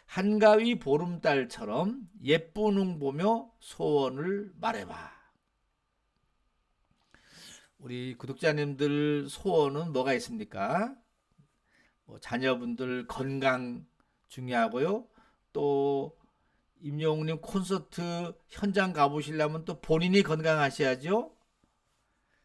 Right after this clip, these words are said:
근데 제가 보기엔 그거보다는 우리 임영웅님 더 건강을 더 신경 쓰지 않을까 싶습니다. 예,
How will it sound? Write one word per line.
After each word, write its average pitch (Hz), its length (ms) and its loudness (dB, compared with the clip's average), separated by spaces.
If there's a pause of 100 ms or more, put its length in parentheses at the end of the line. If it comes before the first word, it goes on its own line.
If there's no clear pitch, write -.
(160)
근데 165 320 -4
제가 156 320 0
보기엔 180 200 -4
그거보다는 147 680 0 (340)
우리 156 460 -8
임영웅님 208 840 0
더 220 180 6
건강을 165 720 4 (560)
더 127 400 -4 (200)
신경 170 360 -6
쓰지 139 240 -6
않을까 233 520 -4
싶습니다. 196 580 -16 (500)
예, - 320 -20